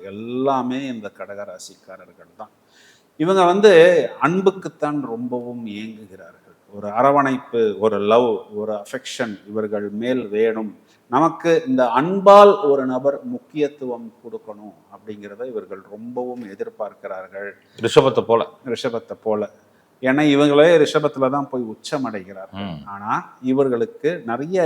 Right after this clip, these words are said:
Speaker 1: இடங்கள்ல இது கிடைக்குதா அப்படின்னு பார்த்தா அது ஒரு கேள்விக்குறி தான். கடுமையான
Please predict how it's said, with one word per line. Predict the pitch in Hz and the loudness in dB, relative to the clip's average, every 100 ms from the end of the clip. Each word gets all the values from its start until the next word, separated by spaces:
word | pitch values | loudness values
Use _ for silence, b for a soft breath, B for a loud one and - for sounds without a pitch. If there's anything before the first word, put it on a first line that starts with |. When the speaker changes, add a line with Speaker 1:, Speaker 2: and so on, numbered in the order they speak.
| 143 | 2
Speaker 1:
இடங்கள்ல | 151 156 160 156 127 | 2 0 0 0 -2
இது | 110 | -4
கிடைக்குதா | - 135 131 120 123 117 - - | -6 -8 -8 -4 -2 -2 -6 -16
அப்படின்னு | 101 107 117 113 101 | -14 -12 -14 -14 -16
பார்த்தா | 87 - 139 117 | -16 -14 -12 -12
அது | 98 98 | -12 -16
ஒரு | 95 _ | -18 _
கேள்விக்குறி | 110 110 107 - 95 85 | -8 -6 -12 -14 -20 -20
தான். | _ _ _ _ _ 107 | _ _ _ _ _ -2
கடுமையான | 117 165 170 170 170 180 | 2 4 4 6 8 8